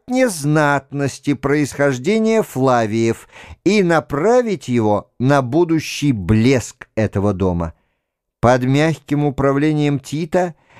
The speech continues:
Римский мир наслаждался временным счастьем, а память о нем была так дорога, что в течение более пятнадцати лет заставляла прощать пороки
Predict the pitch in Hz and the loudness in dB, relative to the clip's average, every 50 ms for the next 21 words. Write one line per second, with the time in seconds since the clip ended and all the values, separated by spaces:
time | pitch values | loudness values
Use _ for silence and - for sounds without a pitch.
0 | - - - 120 135 147 175 196 208 208 190 - - - - 175 180 180 165 170 | -6 0 2 4 4 4 4 2 2 0 -2 -4 -6 -2 0 0 2 2 2 0
1 | 196 214 220 202 185 175 170 175 160 - - 156 160 160 156 143 135 139 156 190 | 2 2 2 2 0 0 -2 -2 -2 -2 -2 0 2 2 2 0 -2 -2 0 0
2 | 196 180 - - 175 170 151 143 147 143 151 170 180 185 175 175 175 165 165 160 | 0 0 0 0 0 0 0 0 0 2 2 2 2 2 2 0 -2 0 0 0
3 | 160 160 143 - - - - - 131 127 123 120 104 - - - - - - 92 | 0 -2 -2 -4 -8 -10 -4 0 0 2 2 2 0 -4 -10 -18 -18 -8 -4 -4
4 | 90 85 85 82 - - - 90 85 - _ - - 131 139 143 139 139 _ - | -2 -2 -4 -6 -10 -16 -16 -16 -16 -16 _ 2 2 4 4 4 2 -2 _ -4
5 | - 151 180 202 214 214 202 185 180 151 - - 127 117 113 110 104 98 85 _ | 0 0 2 2 2 0 0 -2 -4 -6 -4 -4 -2 -2 0 0 -2 -2 -4 _
6 | _ _ - 107 101 127 143 143 147 151 143 - 147 143 143 123 113 110 123 120 | _ _ -8 -2 2 2 4 4 4 2 0 0 0 0 0 -2 -2 0 0 2
7 | 120 123 117 113 151 170 170 - _ _ _ - - - - 143 - - - 147 | 2 0 0 0 0 0 -2 -2 _ _ _ -18 -12 -2 -2 -2 -2 0 -4 -4
8 | 131 - - 170 165 165 160 156 143 123 110 139 175 196 190 185 185 175 - _ | -2 0 0 0 2 2 0 0 0 0 0 2 2 4 4 4 2 2 0 _
9 | - 165 156 - _ - 151 170 185 185 - - - 160 151 - 170 165 156 147 | -6 -6 -6 -6 _ -6 -2 -2 -2 -2 -2 -6 -8 -8 -4 -2 0 2 2 4
10 | 151 147 135 - - _ _ _ _ - - 98 123 127 - - - 131 127 127 | 4 2 2 -2 -6 _ _ _ _ -10 -2 0 0 0 0 0 0 0 2 4
11 | 131 131 123 120 117 - - 120 120 120 117 107 - - - 135 135 131 - - | 2 2 2 2 0 -2 -4 -2 0 0 0 -2 -4 -4 0 0 0 0 -2 -8
12 | - - 117 110 104 107 113 127 143 160 156 - - 170 170 156 | -2 0 0 0 2 2 0 2 2 0 -2 -4 -6 -8 -8 -8